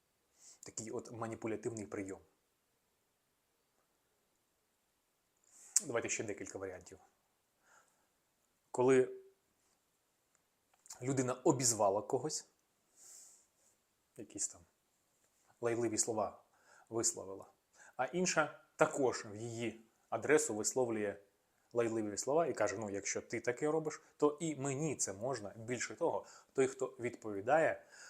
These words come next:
може робити це в декілька разів сильніше. Тобто,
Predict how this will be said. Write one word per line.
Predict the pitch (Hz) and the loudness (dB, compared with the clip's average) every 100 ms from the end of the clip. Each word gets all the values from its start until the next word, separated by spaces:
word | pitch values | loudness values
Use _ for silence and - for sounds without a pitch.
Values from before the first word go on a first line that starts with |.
| - | -14
може | 110 123 123 | -4 2 4
робити | 113 127 - | 4 4 2
це | 120 123 120 - - - _ | 0 -2 -4 -8 -20 -20 _
в | 117 135 135 | 2 2 2
декілька | 117 139 143 147 151 147 - _ | 2 4 4 4 4 4 -2 _
разів | 117 107 - - | 0 2 2 2
сильніше. | 123 120 107 - - _ _ _ _ _ | 2 0 -4 -8 -10 _ _ _ _ _
Тобто, | - 131 - 131 - | 4 4 4 0 0